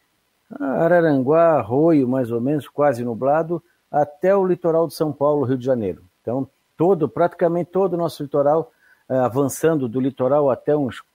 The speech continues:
trinta, quarenta quilômetros aí pela Grande Florianópolis, avança até o Alto Vale do Itajaí, tá tudo com tempo nublado, quase nublado,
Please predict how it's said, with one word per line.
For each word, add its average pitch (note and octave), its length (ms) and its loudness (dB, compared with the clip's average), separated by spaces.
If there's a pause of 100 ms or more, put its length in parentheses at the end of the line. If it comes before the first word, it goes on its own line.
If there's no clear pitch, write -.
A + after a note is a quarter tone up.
(220)
trinta, D#3+ 480 -4
quarenta B2 460 -2
quilômetros B2 460 -4
aí A2+ 100 2
pela A2 220 -2
Grande A2+ 280 -4
Florianópolis, A2+ 440 -6
avança A#2+ 420 -2
até C3 220 -2
o A#2+ 120 0
Alto A#2+ 280 -4
Vale A#2+ 280 -2
do G#2+ 100 -12
Itajaí, A2+ 540 -2 (440)
tá D3+ 100 0
tudo D#3 240 -2
com D3+ 160 -4
tempo D3 300 -2
nublado, C3+ 540 2
quase C3 260 -2
nublado, C#3 560 0